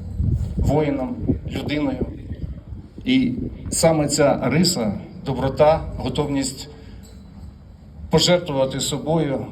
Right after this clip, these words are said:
поділитися останнім, була у ньому оцінена його побратимом. Вони сьогодні ще скажуть про нього слово. Наше з вами завдання сьогодні — достойно провести героя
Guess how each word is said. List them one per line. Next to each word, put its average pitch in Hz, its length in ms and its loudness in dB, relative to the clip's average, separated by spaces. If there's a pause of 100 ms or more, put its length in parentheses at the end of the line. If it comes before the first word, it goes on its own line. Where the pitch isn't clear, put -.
поділитися 147 640 -2
останнім, 135 680 2 (1080)
була 147 420 4 (600)
у 123 80 -4
ньому 127 460 -2 (100)
оцінена 127 440 -6
його 113 280 -2
побратимом. 104 640 -8 (1000)
Вони 123 180 0
сьогодні 120 440 -4
ще 107 140 -4
скажуть 104 500 -2
про - 180 -8
нього 101 140 -2
слово. 123 440 -4 (1300)
Наше 127 300 4
з 107 100 -6
вами 107 280 2
завдання 127 500 -2
сьогодні — 117 540 -4 (460)
достойно 143 520 2
провести 117 500 -2
героя 110 420 -2